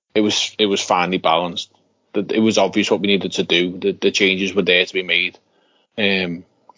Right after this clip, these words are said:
again, I said that, that it was a game for Bobby at half time. Um, and, you know, as it transpired, it was. Um, but, yeah, I don't wanna ruin too much, but I, th-, I thought we were always in control, and it was just then,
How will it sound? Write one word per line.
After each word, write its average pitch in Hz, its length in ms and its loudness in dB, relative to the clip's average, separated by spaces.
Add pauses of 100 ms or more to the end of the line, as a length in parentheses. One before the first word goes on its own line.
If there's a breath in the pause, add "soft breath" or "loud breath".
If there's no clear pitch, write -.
(100)
again, 92 300 2
I 92 40 -4
said 92 220 0
that, 90 180 0 (260)
that - 220 -8
it 101 140 0
was 101 120 -2
a 101 40 0
game 92 240 2
for 92 100 -6
Bobby 87 420 -4 (340)
at 92 100 -4
half 90 240 0
time. 90 400 -2 (300)
Um, 95 420 -4 (180)
and, 90 160 -6
you 87 60 -4
know, - 200 -6 (500 soft breath)
as 95 120 -2
it 90 80 -2
transpired, 87 460 0
it 90 80 -8
was. 90 420 2 (160)
Um, 92 340 -6
but, 98 280 0 (1400 soft breath)
yeah, 120 320 2
I 110 80 0
don't 113 140 4
wanna 107 180 4
ruin 101 280 -2
too 98 180 -6
much, 101 260 -6
but 98 300 0
I, 98 100 0
th-, 107 140 2
I 101 80 4
thought 107 400 0
we 123 160 2
were 110 100 4
always 101 300 2
in 95 80 -2
control, 95 420 0
and 98 80 0
it 90 60 -12
was 95 140 -6
just - 220 -2
then, 87 260 -4